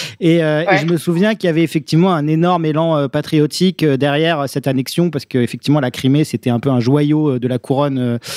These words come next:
Speaker 1: euh, de l'Empire russe. Donc ça, je l'avais vraiment senti. Donc, on, on peut dire que, euh, sur cette opération militaire là en Novorussia, il y a, il y a le même élan populaire et, euh,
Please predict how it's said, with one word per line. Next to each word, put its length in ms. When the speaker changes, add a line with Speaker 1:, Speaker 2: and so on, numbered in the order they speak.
Speaker 1:
euh, 140
de 80
l'Empire 320
russe. 160
Donc 160
ça, 100
je 60
l'avais 160
vraiment 220
senti. 340
Donc, 260
on, 160
on 80
peut 140
dire 220
que, 80
euh, 400
sur 240
cette 180
opération 460
militaire 480
là 120
en 100
Novorussia, 420
il 300
y 20
a, 60
il 80
y 20
a 60
le 100
même 220
élan 180
populaire 580
et, 200
euh, 260